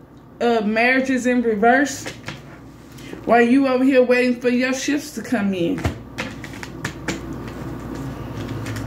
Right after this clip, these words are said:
Yeah, these people have codependent issues.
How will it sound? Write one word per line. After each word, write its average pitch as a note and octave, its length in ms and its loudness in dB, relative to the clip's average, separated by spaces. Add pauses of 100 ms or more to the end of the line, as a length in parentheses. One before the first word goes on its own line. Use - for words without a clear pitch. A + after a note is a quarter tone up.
(2000)
Yeah, G3+ 180 4
these B3 240 4
people C4+ 260 6
have A#3+ 300 4
codependent B3+ 880 2
issues. G3 960 -6